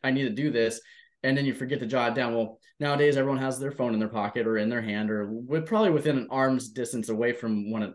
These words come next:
from you. Uh, you grab that, you click the app, you click add, and you just do whatever you need to, to add that thought. Uh, for the athletic director, though,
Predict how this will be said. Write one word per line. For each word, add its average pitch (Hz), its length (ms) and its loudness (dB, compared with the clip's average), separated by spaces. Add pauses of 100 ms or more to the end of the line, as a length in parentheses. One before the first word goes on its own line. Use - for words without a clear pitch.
(160)
from 123 160 0
you. 110 280 0 (380)
Uh, 143 140 2
you 135 200 2
grab 165 280 0
that, 160 240 2
you 123 80 -4
click 160 240 -4
the 151 140 0
app, 139 240 0
you 117 80 -4
click 147 180 -2
add, 127 340 0
and 117 120 0
you 120 80 -2
just 120 200 -8
do 127 120 -2
whatever 120 220 0
you 113 80 -2
need 120 180 -2
to, 120 140 -4
to 107 120 -2
add 110 160 -2
that 107 200 -4
thought. 101 280 -2 (480)
Uh, 135 380 2
for 160 140 2
the 135 160 2
athletic 202 440 0
director, 117 420 -2
though, 110 440 0